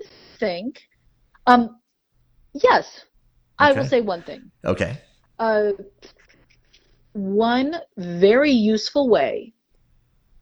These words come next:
Speaker 1: to not lose your shit with your kids, and I go into this in great detail in the book, is to actually not spend as much time with them.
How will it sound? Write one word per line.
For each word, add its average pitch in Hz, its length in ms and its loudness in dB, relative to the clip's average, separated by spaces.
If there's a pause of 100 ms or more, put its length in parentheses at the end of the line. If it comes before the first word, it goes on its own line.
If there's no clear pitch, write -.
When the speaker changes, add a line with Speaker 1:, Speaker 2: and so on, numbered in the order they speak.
(120)
Speaker 1:
to 208 140 -4
not 180 280 0
lose 220 220 2
your 277 120 -4
shit 202 260 -2
with 202 180 0
your 247 140 -2
kids, 147 680 -4
and 190 240 -2
I 180 100 -2
go 180 220 2
into 190 160 -4
this 208 160 0
in 208 80 0
great 202 180 4
detail 220 260 -2
in 254 60 2
the 269 60 0
book, 175 220 -2 (400)
is 208 180 -2
to 214 300 -2 (360)
actually 208 640 -4 (420)
not 190 260 -6
spend 180 280 -4
as 190 100 -4
much 214 220 -6
time 311 480 0
with 165 220 0
them. - 380 -6